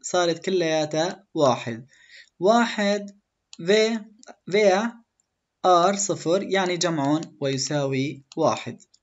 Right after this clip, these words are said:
هلا بنجي على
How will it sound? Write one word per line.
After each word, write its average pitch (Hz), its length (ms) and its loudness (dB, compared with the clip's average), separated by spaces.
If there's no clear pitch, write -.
هلا 226 500 2
بنجي 196 580 0
على 165 500 -4